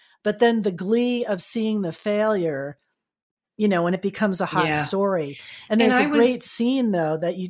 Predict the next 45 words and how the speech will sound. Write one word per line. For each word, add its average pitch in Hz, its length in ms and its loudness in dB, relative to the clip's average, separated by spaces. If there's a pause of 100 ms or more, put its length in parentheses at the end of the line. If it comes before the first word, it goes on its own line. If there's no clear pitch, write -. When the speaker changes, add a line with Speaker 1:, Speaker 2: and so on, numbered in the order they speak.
Speaker 1:
you 185 140 -8
talk 214 360 0
about, 156 300 -2
like, 156 200 -8
you 202 80 0
actually 202 380 -2
heard 233 360 0
a 185 60 0
bunch 190 300 -2
of 175 40 -2
these 156 240 -6
women, 185 540 -4 (380)
Speaker 2:
Oh, 151 280 -8 (160)
yeah. - 140 -4
Speaker 1:
you 247 60 4
know, 175 240 0
discussing, 180 1000 -2 (720)
like, 175 260 -6
your, 185 320 -6
your 202 200 -2
whole 190 160 2
story 220 460 2
was 165 180 0
out 165 180 -2
there 180 100 -2
for 170 120 -10
public 175 360 -6
consumption 165 840 -6 (100)
and 180 140 -2
they 190 100 2
were 208 100 2
Speaker 2:
Yeah. 196 280 2
Speaker 1:
loving 233 100 2
it, 131 260 -8
just - 220 -2
kinda 185 220 -4
like 170 260 -6
vultures. 185 540 -4
Speaker 2:
Yeah. 156 240 -2 (400)
They 160 120 0
loved 143 340 -2
it, - 220 -8 (140)
especially 180 540 -2
them. 135 240 -14 (180)
<laughs> - 240 -16